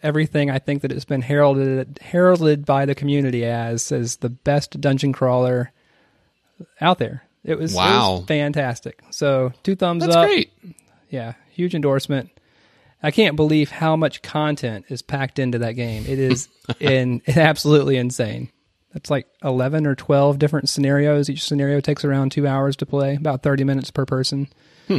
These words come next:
Speaker 1: You know, that's
Speaker 2: okay.
Speaker 1: at the table, so it's a four-player game.
Speaker 2: Yeah.
Speaker 1: And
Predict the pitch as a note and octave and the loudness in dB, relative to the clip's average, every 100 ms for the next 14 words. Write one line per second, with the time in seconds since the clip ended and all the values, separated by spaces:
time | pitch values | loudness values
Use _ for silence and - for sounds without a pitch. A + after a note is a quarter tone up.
0 | - C#3+ B2 A#2+ A2 B2+ C#3 B2+ B2+ C3 | 0 2 4 4 2 2 2 4 4 2
1 | C#3 B2+ C#3 B2+ C#3 B2+ B2 C3 B2+ B2+ | 0 0 2 2 2 0 0 -2 -2 -4
2 | B2 _ _ _ - E3+ A2 _ _ _ | -6 _ _ _ 0 0 0 _ _ _
3 | _ _ D3 C#3 C#3 C#3 C#3 C3+ | _ _ -4 0 0 0 0 -2